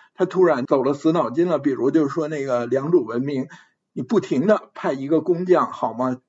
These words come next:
那么多人供养他，他就干这么一件事儿。那你这个是不是有点儿就是走火入魔了？在你那个就是生产力没有那么发达的时候，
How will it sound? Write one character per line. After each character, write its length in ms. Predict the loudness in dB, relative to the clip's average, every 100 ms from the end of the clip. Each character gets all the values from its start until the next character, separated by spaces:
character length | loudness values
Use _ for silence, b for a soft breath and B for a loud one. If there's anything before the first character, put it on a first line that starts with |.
| _ -6
那 140 | -4
么 120 | 0
多 140 | 0 -2
人 180 | -4 -2
供 200 | 0 0
养 200 | -4 -10
他， 160 | -12
他 140 | -8 0
就 140 | 2
干 240 | 4 0 -2
这 80 |
么 100 | -2
一 180 | -4 0
件 240 | 2 2 0
事 120 | -10
儿。 120 | -10 b b b
那 160 | -2 -2
你 160 | 0
这 140 | 2 2
个 100 | 2
是 160 | -2
不 120 | 2 4
是 80 |
有 140 | 4 4
点 140 | 2
儿 80 | 0
就 140 | -4
是 160 | -4 -2
走 200 | 2 2
火 120 | 2
入 200 | 4 2
魔 240 | 2 -4 -4
了？ 140 | -4
在 220 | 0 0
你 140 | 0 -4
那 160 | -4
个 120 | -6 -6
就 160 | -8
是 140 | -12 -16
生 320 | -4 0 0
产 180 | -2 -2
力 160 | -2
没 220 | 0 2 4
有 180 | 4
那 80 | 2
么 140 | -4 0
发 240 | 0 0
达 160 | -2 -4
的 140 | -8
时 160 | -10 -12
候， 220 | -12